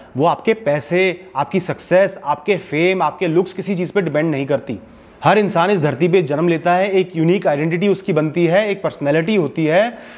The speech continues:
उसके कुछ प्यार करने वाले होते हैं, उसकी कुछ परेशानियाँ होती हैं, कुछ जीवन में अच्छाइयाँ होती हैं,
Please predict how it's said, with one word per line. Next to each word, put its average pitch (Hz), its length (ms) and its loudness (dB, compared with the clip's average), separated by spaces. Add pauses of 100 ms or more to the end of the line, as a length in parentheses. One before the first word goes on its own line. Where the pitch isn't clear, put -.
(160)
उसके 156 260 0
कुछ 202 180 2
प्यार 160 260 0
करने 180 240 0
वाले 170 220 0
होते 147 220 -2
हैं, 196 60 2
उसकी 185 220 -4
कुछ 196 140 -4
परेशानियाँ 151 540 0
होती 170 160 -2
हैं, 185 80 -2
कुछ 196 140 -2
जीवन 160 240 0
में 180 100 2
अच्छाइयाँ 160 380 0
होती 156 240 -4
हैं, 254 180 0